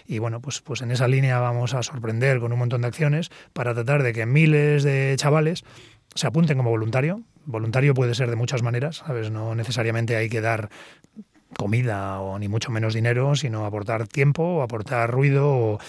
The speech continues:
que consigamos una especie de expansión, como hemos hecho con Marco Aldani, de franquicia,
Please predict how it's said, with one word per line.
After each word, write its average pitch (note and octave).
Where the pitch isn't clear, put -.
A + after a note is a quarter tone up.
que B2+
consigamos B2
una C#3
especie C3
de B2+
expansión, B2
como C3+
hemos C3+
hecho B2
con A#2+
Marco B2
Aldani, B2+
de A2
franquicia, C#3+